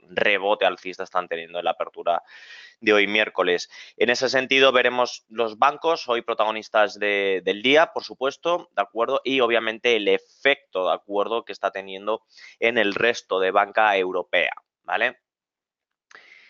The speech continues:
En primer lugar, como siempre, vamos a em-, comenzar con el calendario económico, analizando,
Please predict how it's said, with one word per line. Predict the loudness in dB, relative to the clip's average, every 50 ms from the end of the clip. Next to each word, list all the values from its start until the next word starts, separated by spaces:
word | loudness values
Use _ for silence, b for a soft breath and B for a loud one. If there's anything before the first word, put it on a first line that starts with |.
| B B B B B 0
En | 2 4 4 2 2
primer | 0 0 2 2 2
lugar, | 4 6 6 6 6 4
como | 0 -8 -10
siempre, | -8 -10 -6 -2 0 2
vamos | 2 2 0 -2 -2
a | 0 0 0
em-, | 0 -2
comenzar | -6 -6 -4 -4 -4 -4 -2 2 4 4 4 4 2 -2
con | -6 -6 -6
el | -4 -2
calendario | 0 0 0 2 0 0 0
económico, | 0 -2 -4 -4 -4 -4 -4 -6 -6 -2 0 4 4 4
analizando, | 4 4 2 -2 -2 -4 -6 -6 -2 -2 -2 -2 -2 -4